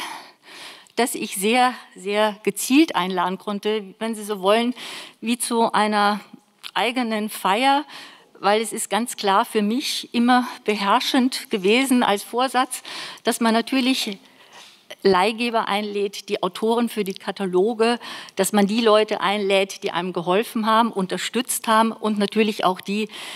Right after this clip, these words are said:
die immer schon dem Museum und seinen Aktivitäten und Veranstaltungen, ja, mit großer Begeisterung über viele Jahre treu geblieben sind. Und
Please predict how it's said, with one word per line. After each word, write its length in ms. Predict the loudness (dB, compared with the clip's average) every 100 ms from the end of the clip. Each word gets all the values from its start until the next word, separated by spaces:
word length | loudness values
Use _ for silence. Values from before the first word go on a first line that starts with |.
| -12 -6
die 100 | 0
immer 220 | 4 4
schon 420 | 4 6 6 4 2 -8 -2 4
dem 120 | 4
Museum 500 | 4 4 4 4 0
und 320 | -2 -2 -4 -12 -20 -20 -18 -18 -18 -8
seinen 260 | -4 -2 -4
Aktivitäten 800 | -8 -8 -12 -8 -2 -2 -2 -4
und 140 | -6
Veranstaltungen, 1080 | -4 -4 -4 -4 -2 0 0 -4 -2 -2 -4 -10 -20 -20 -20 -20 -20 -4
ja, 260 | 0 0 -2
mit 220 | -8 -8 -10 -16 -20 -4
großer 400 | -2 0 -2 -4
Begeisterung 760 | 0 0 0 -2 -4 -4 -4
über 160 | -4 -4
viele 260 | -2 0
Jahre 460 | 2 2 2 0 -6
treu 320 | -6 -2 0
geblieben 640 | -2 -4 _ -8 -4 -2 0
sind. 360 | 0 0 -2 -8 -14 -14 -18 -8
Und 260 | -2 -2